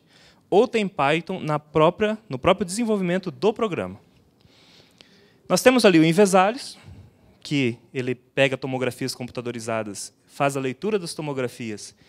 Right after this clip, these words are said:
e faz até a conversão das tomografias em objetos três D, né, editáveis, que é feito em Python.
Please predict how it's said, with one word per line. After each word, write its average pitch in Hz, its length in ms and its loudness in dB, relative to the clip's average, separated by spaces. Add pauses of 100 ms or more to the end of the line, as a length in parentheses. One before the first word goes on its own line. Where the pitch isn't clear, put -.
(180)
e - 40 -16
faz 151 240 -4
até 170 200 -2
a 220 60 0
conversão 202 600 -2
das 175 140 -8
tomografias 151 580 -8
em 131 60 -6
objetos 120 420 -8
três 131 240 -8
D, 139 220 -6 (680)
né, 120 300 -8
editáveis, 123 800 -4 (1400)
que 117 80 -10
é 104 40 -8
feito 117 280 -12
em 143 60 -12
Python. 147 360 -10